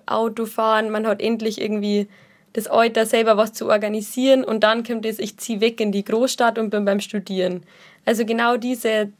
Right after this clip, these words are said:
drei Jahre in der Oberstufe, da kann man eigentlich so am meisten in der Jugendarbeit bewegen vor Ort.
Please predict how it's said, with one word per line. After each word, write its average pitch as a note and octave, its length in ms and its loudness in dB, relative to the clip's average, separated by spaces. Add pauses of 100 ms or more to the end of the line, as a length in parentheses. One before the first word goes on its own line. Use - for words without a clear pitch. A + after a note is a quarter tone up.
drei A3 240 2
Jahre A3+ 300 2
in G#3 100 2
der G#3+ 120 0
Oberstufe, A3+ 720 0
da G3 120 4
kann G#3+ 160 -4
man G3+ 80 2
eigentlich G3+ 300 0
so G#3 360 -2
am G3+ 160 -2
meisten G#3 340 0
in G3+ 100 -4
der G3+ 80 -2
Jugendarbeit G3 600 -4
bewegen G3+ 400 -4
vor - 240 -10
Ort. F#3+ 300 -10